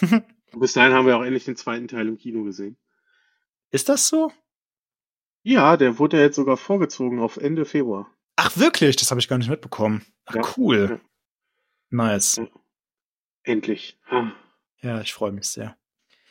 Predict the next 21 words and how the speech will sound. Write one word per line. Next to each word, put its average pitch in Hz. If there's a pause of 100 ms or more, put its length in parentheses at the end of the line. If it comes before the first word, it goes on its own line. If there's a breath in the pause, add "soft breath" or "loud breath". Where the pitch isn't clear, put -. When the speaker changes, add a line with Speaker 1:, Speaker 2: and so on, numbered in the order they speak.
(200)
Speaker 2:
Ich 120
mich 98
auch. - (840 soft breath)
Ähm, 131 (160)
ein 180
neuer 185
Titel 170
in 147
dem 143
Monat, 143
ein, 123
ein 120
Thunfisch-Titel, 147
ähm, 127 (380)
Der 123
Garten 131
der 123
Feen. 131
Speaker 1:
Mhm. 165 (1300)
Speaker 2:
Und, 123 (140)
ähm, 120